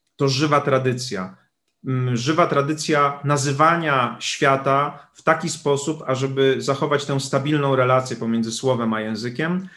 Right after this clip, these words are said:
i, y, takiego nazywania świata, które daje nam poczucie, y, pewnej orientacji w nim. Jeżeli nagle zaczniemy nazywać zło dobrem, y, zwycięstwo porażką,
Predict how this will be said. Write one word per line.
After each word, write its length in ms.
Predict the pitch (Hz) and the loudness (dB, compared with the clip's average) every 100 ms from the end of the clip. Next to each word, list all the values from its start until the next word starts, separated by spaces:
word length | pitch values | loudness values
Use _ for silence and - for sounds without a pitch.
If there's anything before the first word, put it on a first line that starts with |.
| _ _ | _ _
i, 360 | 139 139 139 139 135 131 127 127 | -4 -2 -4 -4 0 0 0 -2
y, 40 | |
takiego 340 | 127 135 180 190 | -2 0 2 2
nazywania 460 | 156 139 143 143 | 2 0 -2 -2
świata, 600 | 135 - 123 123 139 151 - _ | -4 -2 -2 0 -2 -4 -10 _
które 240 | - 131 | -6 -4
daje 300 | 127 143 160 | 0 2 2
nam 180 | 156 143 | 0 -2
poczucie, 560 | 135 135 151 147 139 143 - _ _ 127 | -4 -8 -6 0 0 -2 -12 _ _ -12
y, 60 | |
pewnej 380 | 123 135 139 139 | -6 -4 -2 0
orientacji 680 | 139 139 139 139 131 - 101 | 2 2 2 2 0 -4 -10
w 80 | 92 | -12
nim. 140 | - - | -14 -10
Jeżeli 300 | 117 143 156 | -4 0 2
nagle 380 | 170 196 147 | 4 4 0
zaczniemy 440 | 113 117 - 147 143 | -2 -4 -6 -6 -4
nazywać 380 | 131 139 143 127 | -4 -4 -4 -4
zło 280 | 123 135 | -2 0
dobrem, 480 | 131 113 98 95 95 - _ _ _ - | 0 0 -2 -6 -10 -12 _ _ _ -10
y, 120 | 113 | -8
zwycięstwo 600 | 110 127 139 151 143 - | -4 -4 -2 -2 -2 -4
porażką, 560 | 139 135 120 113 - 95 | 0 2 2 0 -6 -14